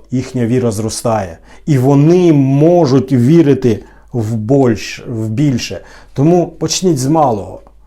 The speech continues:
почніть вірити в роботу. Почніть вірити в оздоровлення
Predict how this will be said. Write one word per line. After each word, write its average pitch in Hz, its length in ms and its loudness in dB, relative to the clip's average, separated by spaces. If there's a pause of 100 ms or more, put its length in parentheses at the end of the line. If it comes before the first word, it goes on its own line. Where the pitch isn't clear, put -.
(280)
почніть 151 440 -2
вірити 151 400 2
в 127 120 0
роботу. 120 580 -2 (1160)
Почніть 160 480 -2
вірити 156 420 2
в 131 120 0
оздоровлення 131 960 0